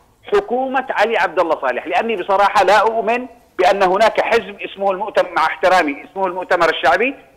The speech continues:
المؤتمر الشعبي عبارة عن جهاز من أجهزة علي عبد الله صالح، بدليل نريد الآن من إخواننا في المؤتمر الشعبي العام أن يثبتوا لنا أنهم حزب، وأن رئيس الدولة هو رئيسهم كما هو معروف في نظامهم الأساس، ويتحركوا بسم الله الرحمن الرحيم،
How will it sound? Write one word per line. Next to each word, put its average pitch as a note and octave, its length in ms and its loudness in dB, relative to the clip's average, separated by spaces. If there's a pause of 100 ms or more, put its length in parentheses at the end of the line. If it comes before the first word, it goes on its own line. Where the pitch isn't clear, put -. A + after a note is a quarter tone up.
(100)
المؤتمر A3 440 4
الشعبي G#3 400 2
عبارة G#3 240 4
عن F#3+ 200 2
جهاز F#3+ 280 4
من F#3 200 -6
أجهزة F3+ 480 0
علي F#3+ 180 2
عبد E3+ 200 0
الله E3+ 220 0
صالح، C#3+ 200 0
بدليل G3 460 0 (440)
نريد C4+ 260 -2
الآن A3+ 240 4
من G#3+ 140 -6
إخواننا F3+ 360 2
في E3+ 100 -4
المؤتمر D#3+ 420 0
الشعبي C3+ 380 -2
العام C#3 320 4 (420)
أن G#3+ 100 4
يثبتوا C4 520 2
لنا A3+ 180 2
أنهم F3+ 300 0
حزب، G3 320 -4 (360)
وأن A#3 300 4 (200)
رئيس A#3+ 260 2
الدولة G#3+ 360 4
هو G3+ 180 4
رئيسهم F#3 440 0
كما F3+ 200 2
هو F3 180 2
معروف E3+ 320 0 (100)
في D#3+ 140 -6
نظامهم E3 320 0
الأساس، D3+ 400 2 (380)
ويتحركوا B3+ 680 2
بسم G3+ 200 -8
الله G#3 240 4
الرحمن F3 340 0
الرحيم، D#3 420 0